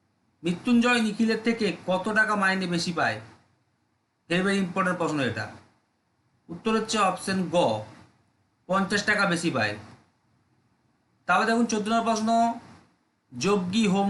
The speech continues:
হচ্ছে, যজ্ঞী হোমের জন্য কোন কোন কাঠ আনা হয়েছিল? উত্তর হচ্ছে অপশন ক, বেল, কেওড়া, অশ্বত্থ, বট, তেঁতুল কাঠ। মোট পাঁচটা কাঠ আনা হয়েছিল।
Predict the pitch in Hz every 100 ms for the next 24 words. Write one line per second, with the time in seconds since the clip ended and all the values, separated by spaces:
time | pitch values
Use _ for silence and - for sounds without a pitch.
0 | 202 196 - 170 113 107 - - 127 151
1 | 175 190 190 202 175 196 196 196 196 -
2 | 196 196 196 196 170 185 180 - 160 160
3 | 151 143 143 120 101 - - _ _ _
4 | _ _ _ _ _ _ _ _ - -
5 | 208 208 208 214 185 - 196 170 - 208
6 | 170 151 - - - _ _ _ 127 160
7 | 196 208 208 226 - - - 165 175 190
8 | 185 185 180 - 151 - 185 175 190 156
9 | 156 185 220 - - _ - 156 160 151
10 | 131 107 101 - - _ _ - 175 180
11 | 175 - 180 180 226 156 147 131 110 110